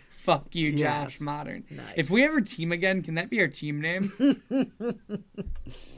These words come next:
Speaker 2: No, that's rude. You can't talk to your elders like that.
Speaker 1: I'm not talking to Terrence.
Speaker 2: Get off my lawn.
Speaker 1: <laughs>
Speaker 2: Get off my lawn, boy.
Speaker 1: Yeah, but, uh,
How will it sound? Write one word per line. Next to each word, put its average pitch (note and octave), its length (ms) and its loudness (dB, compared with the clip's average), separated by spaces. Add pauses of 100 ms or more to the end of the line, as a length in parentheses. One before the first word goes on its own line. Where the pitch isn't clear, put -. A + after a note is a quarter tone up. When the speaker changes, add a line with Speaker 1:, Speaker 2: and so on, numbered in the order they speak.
(1120)
Speaker 2:
No, D3 260 -6
that's A#2+ 300 -10
rude. B2 320 -10
You A2+ 60 -12
can't D3 240 -10
talk D#3 200 -6
to D#3 80 -6
your C#3 100 -4
elders B2 320 -8
like - 220 -14
that. - 220 -14 (760)
Speaker 1:
I'm D3+ 120 -2
not F3+ 160 -2
talking F3+ 280 -6
to E3 60 -4
Terrence. F3 440 -6
Speaker 2:
Get D3+ 120 -2
off D#3 220 -6
my D3+ 120 -4
lawn. C#3 560 -6
Speaker 1:
<laughs> - 880 -6
Speaker 2:
Get E4+ 120 2
off F#4 180 2
my F#4+ 140 2
lawn, E4+ 360 0
boy. D#4 320 0 (480)
Speaker 1:
Yeah, D3+ 260 0
but, D3+ 240 0
uh, D3 220 0